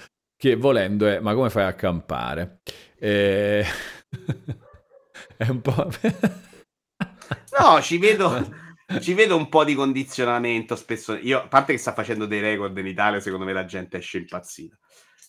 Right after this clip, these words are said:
Speaker 2: Però in generale, anche sulla critica, ci vedo a volte un po' di condizionamento, cioè si sono andati a leggere le,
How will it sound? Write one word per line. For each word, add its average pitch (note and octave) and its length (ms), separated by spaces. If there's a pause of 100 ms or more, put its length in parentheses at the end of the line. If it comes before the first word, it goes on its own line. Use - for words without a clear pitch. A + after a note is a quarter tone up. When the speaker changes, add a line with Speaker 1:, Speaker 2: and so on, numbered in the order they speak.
(120)
Speaker 2:
Però C3+ 360
in A2+ 120
generale, A#2+ 500
anche A#2 280
sulla A2 580
critica, F#2 520
ci - 160
vedo A2+ 240
a G#2+ 60
volte G#2+ 500
un G2+ 160
po' G#2+ 160
di G#2+ 80
condizionamento, G2 960
cioè F#2+ 100
si F2+ 60
sono G2+ 140
andati G#2 200
a G#2 40
leggere G#2 600
le, G#2+ 380